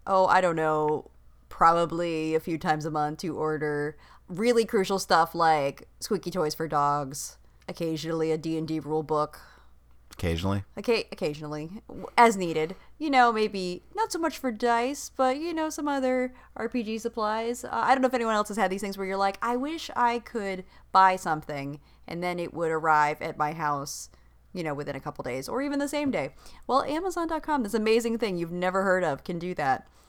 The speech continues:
Speaker 1: So if you go <laughs> to our website, you can help support us by clicking our Amazon associate link. So if you're just going about your,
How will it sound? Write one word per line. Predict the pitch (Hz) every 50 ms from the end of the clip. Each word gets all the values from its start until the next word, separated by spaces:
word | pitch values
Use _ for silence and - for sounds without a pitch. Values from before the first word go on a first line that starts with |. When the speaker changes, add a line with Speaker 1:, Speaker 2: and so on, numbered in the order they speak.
| _ _ _
Speaker 1:
So | - - - - 226 202 190 185 185 185 190 196
if | - - 208 -
you | 202 220 262
go | 269 339 370
<laughs> | 359 - -
to | 302
our | 262 262 226
website, | 196 220 233 226 - - - - 190 170 175 185 - - - - - - - - -
you | 240 262
can | 269 - 339
help | 285 - 262 262 -
support | - 339 202 - 285 220 220 220
us | 233 262 294 - - - - - - - - - - - - -
by | 220 202 208
clicking | 214 - 240 247 - 254 226 214 208 208 202
our | - - 185 185 185 185 180 - - -
Amazon | 196 202 196 208 208 196 202 202 196 196
associate | 185 185 - 196 180 190 214 - 269 262 - -
link. | 247 269 294 330 - - -
So | - - 220 185 180 180 180 180
if | 180 180 -
you're | 196 196 196 180 170 180 180
just | - 170 160 -
going | - 185 196 196 190
about | 180 180 180 170 175 175 -
your, | - 165 156 156 160